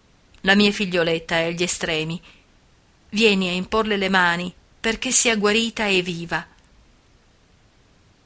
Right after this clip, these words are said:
Gesù andò con lui. Molta folla lo seguiva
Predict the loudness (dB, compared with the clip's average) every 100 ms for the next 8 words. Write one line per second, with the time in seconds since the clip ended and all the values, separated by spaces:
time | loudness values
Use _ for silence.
0 | _ _ 0 2 2 2 2 2 0 -2
1 | -4 -4 -8 -10 -12 _ _ _ _ _
2 | _ _ _ _ _ _ 2 2 2 2
3 | 4 4 4 2 -2 -4 -6 -8 -8 -12